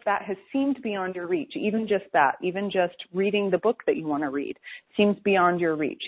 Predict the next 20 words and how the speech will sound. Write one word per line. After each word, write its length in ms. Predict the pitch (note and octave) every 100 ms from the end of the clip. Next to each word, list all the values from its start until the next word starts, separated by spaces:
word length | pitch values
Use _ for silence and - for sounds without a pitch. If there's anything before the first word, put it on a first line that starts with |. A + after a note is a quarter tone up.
| -
Even 300 | A3 A#3 A3
making 380 | G#3+ G#3 G3 F#3+ - - -
thirty 220 | G#3 A3
minutes 300 | G3 F#3 - -
a 40 | F3+
day 300 | E3+ E3 F3+
for 100 | -
you 300 | E3 D3 C#3+ D3+
to 80 | F3
do 140 | E3 E3
something 260 | E3+ E3 E3+
you'd 120 | D#3
like 200 | D#3+ -
to 80 | E3+
have, 320 | D#3+ D3 C#3 -
that 200 | D#3+ E3+ -
seems 220 | F#3 F3
beyond 460 | E3 D#3+ D#3 D3 D#3 _ - _ -
your 320 | E3+ D#3+ D#3
reach 300 | C#3+ C#3+ -